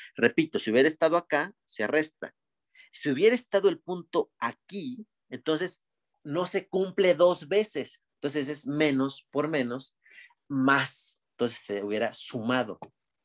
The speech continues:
Entonces, por cada incumplimiento del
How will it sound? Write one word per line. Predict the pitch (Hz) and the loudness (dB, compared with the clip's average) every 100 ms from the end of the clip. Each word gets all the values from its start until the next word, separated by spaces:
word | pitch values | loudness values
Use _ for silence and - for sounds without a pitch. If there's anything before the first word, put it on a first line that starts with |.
| _ _ _ _ | _ _ _ _
Entonces, | - - - - | -20 -20 -18 2
por | 151 131 | 4 6
cada | 196 214 - | 6 6 6
incumplimiento | 196 180 175 135 170 151 139 165 147 156 170 185 185 - 113 _ _ _ | 4 6 4 4 6 6 2 2 4 4 4 4 0 -6 -8 _ _ _
del | 120 123 113 | 0 2 2